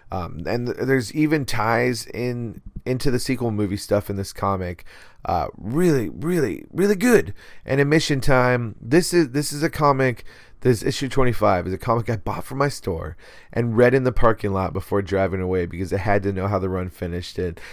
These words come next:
And I was so <laughs> delighted as I read it. I read it a second time in the parking lot. People probably like, "What is that giant man doing just leaning up against that Nissan Rogue,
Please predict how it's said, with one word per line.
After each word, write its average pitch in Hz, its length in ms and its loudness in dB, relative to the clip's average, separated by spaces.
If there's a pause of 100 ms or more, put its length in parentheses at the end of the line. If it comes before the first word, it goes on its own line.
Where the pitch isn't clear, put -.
(120)
And 123 120 0
I - 20 4
was 123 160 0
so 139 240 4
<laughs> - 0 -
delighted 123 400 4
as 107 140 0
I 107 60 4
read 107 180 2
it. - 120 -4
I - 60 -6
read 170 220 0
it - 120 2
a - 40 -2
second - 420 -6
time 147 320 0
in 117 120 -6
the 123 60 -4
parking 123 360 4
lot. 90 220 -4 (280)
People 175 220 0
probably 156 260 0
like, 117 180 0 (220)
"What - 200 -2
is 190 100 -2
that 113 200 -4
giant 120 380 0
man 156 300 0
doing 139 300 2
just 98 200 -10
leaning 127 400 -2
up 147 180 -4
against 127 380 -8
that 143 220 -4
Nissan 127 520 -4
Rogue, 139 300 2